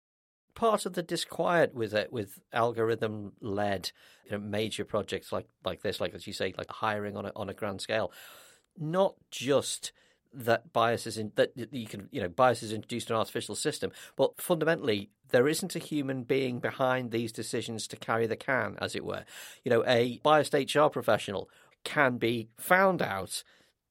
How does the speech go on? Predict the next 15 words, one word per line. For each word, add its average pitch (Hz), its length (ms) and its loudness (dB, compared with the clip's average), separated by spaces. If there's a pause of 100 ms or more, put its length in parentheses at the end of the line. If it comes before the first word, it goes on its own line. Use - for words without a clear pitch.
(140)
sacked, - 540 2
or - 160 2
otherwise 139 380 4
sanctioned. 95 640 -2 (320)
They're 127 120 10
a 127 60 6
human 156 360 -2
being 131 300 2
who's 110 180 -8
made 143 320 2
those 127 240 0
decisions, 110 480 -2
and 107 100 -4
we 110 100 -6
can 107 220 -6